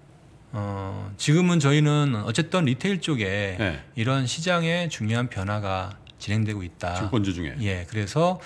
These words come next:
Speaker 1: 지금 삼성증권을 저희가
Speaker 2: 삼성증권.
Speaker 1: 예.
Speaker 2: 아, 그게 자산 관리 좀 강점이 있고.
Speaker 1: 그렇죠. 예.
Speaker 2: 아,
Speaker 1: 그리고 리테일
Speaker 2: 그렇군요.
Speaker 1: 쪽에 강점을 갖고 있고요.
Speaker 2: 예.
Speaker 1: 그래서 삼성증권을 추천드리고 있습니다.
Speaker 2: 알겠습니다.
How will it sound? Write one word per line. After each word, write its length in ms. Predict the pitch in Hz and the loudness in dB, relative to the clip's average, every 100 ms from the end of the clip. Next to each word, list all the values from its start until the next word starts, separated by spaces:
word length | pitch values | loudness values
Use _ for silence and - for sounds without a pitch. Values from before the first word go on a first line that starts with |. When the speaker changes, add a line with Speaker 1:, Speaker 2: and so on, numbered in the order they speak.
| - - | -16 -16
Speaker 1:
지금 140 | - | -8
삼성증권을 840 | 101 185 202 180 131 110 95 95 92 - | 0 2 2 0 -2 -4 -4 -8 -12 -10
저희가 220 | - 151 147 | -2 0 4
Speaker 2:
삼성증권. 540 | 143 120 92 80 104 | 4 4 0 0 0
Speaker 1:
예. 300 | 98 90 87 87 | 0 -2 -2 2
Speaker 2:
아, 300 | 92 92 87 | 4 4 2
그게 140 | 104 | -2
자산 340 | - 101 127 | -2 2 2
관리 460 | 120 117 107 107 95 | 4 4 4 4 2
좀 120 | - | -2
강점이 440 | 85 85 80 90 87 | -4 -4 -2 -2 -2
있고. 120 | 71 | -2
Speaker 1:
그렇죠. 380 | 117 73 - 101 | -2 -2 -2 -6
예. 180 | 92 87 | -6 -4
Speaker 2:
아, 160 | 80 76 | -2 -2
Speaker 1:
그리고 200 | 73 104 | -2 -2
리테일 300 | 127 160 143 | -2 0 0
Speaker 2:
그렇군요. 60 | |
Speaker 1:
쪽에 200 | - 127 | 0 -2
강점을 380 | 104 98 - 117 | -4 -6 -4 -4
갖고 260 | 101 - 95 | -4 -8 -12
있고요. 400 | 85 - 120 147 - | -12 -8 -6 -6 -4
Speaker 2:
예. 220 | 85 73 92 | -2 -2 -4
Speaker 1:
그래서 380 | 104 - 107 - - - - - | -8 -6 -8 -8 -16 -20 -20 -10
삼성증권을 560 | 156 151 139 123 107 | -4 -2 -2 -6 -10
추천드리고 440 | 107 - 104 92 92 | -10 -10 -12 -12 -12
있습니다. 420 | - 98 87 - | -14 -14 -18 -14
Speaker 2:
알겠습니다. 540 | 65 73 71 - - | -10 -8 -10 -14 -18